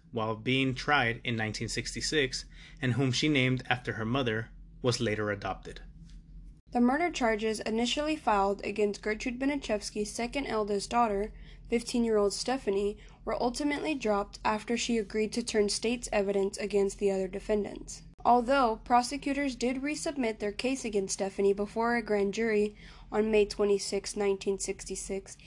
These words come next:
Speaker 2: the decision later to prosecute her in a separate trial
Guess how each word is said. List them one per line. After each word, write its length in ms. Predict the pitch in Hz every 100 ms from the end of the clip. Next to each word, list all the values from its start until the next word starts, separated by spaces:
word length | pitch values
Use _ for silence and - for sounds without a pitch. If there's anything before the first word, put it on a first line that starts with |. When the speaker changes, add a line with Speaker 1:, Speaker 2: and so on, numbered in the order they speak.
| - -
Speaker 2:
the 60 | 214
decision 480 | 220 220 262 302 285
later 260 | 240 240
to 180 | 233 233
prosecute 600 | 196 220 233 240 - 196
her 180 | 196 196
in 80 | 196
a 80 | 190
separate 400 | 233 226 240 240
trial 400 | 208 190 190